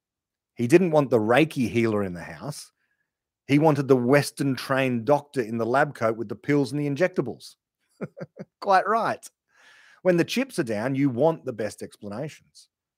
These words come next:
When you're mildly psychologically uncomfortable, and Western medicine and science and reason hasn't got much to offer because it hasn't paid much attention to the minor inconveniences of life,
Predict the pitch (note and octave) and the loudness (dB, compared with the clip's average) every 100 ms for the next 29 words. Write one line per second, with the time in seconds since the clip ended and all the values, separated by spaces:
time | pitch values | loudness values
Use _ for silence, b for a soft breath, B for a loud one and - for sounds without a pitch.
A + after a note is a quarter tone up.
0 | _ _ _ F#3+ G3+ G3+ D3+ b b - | _ _ _ -2 2 4 2 b b -14
1 | D3 D#3+ F3 G3+ G#3+ G3 F#3+ F3 - - | -6 0 2 4 2 2 0 0 -6 -4
2 | D#3 D#3 D#3 C#3+ C3+ C#3 C#3 C3 B2 A2+ | -4 -2 0 0 0 -2 -2 -2 0 -4
3 | A#2+ C#3+ - A2 - - D3+ D#3+ _ _ | -4 -6 -6 -12 -18 -20 -20 -20 _ _
4 | _ _ _ _ A#2 A2+ B2+ - A2+ G#2 | _ _ _ _ -8 -4 -2 -4 -4 -4
5 | G#2+ A2 A2+ F#2 G#2+ G2 - F#2+ A2+ G#2+ | -4 -6 -8 -8 -8 -8 -8 -4 -2 -4
6 | D#2+ - b b - G#2 G2 - F2 F#2 | -8 -20 b b -12 -10 -10 -12 -14 -18
7 | - - C3 - A#2+ C#3 _ _ _ _ | -14 -8 -8 -10 -18 -18 _ _ _ _
8 | - G2 F2+ F2 F#2 E2+ G2+ G2 F#2 - | -10 -10 -10 -10 -12 -10 -6 -6 -8 -12
9 | - D3 E3+ F#2+ F2+ G2+ E2+ - b b | -8 -6 -6 -8 -12 -10 -10 -14 b b
10 | b G#2+ G2+ G2 G2 F2+ F#2 - F2 G2 | b -6 -4 -2 -2 -4 -8 -8 -8 -4
11 | C3+ F#2+ D2+ C#2+ C#2 - - G#2+ | -4 -6 -10 -20 -20 -20 -20 -20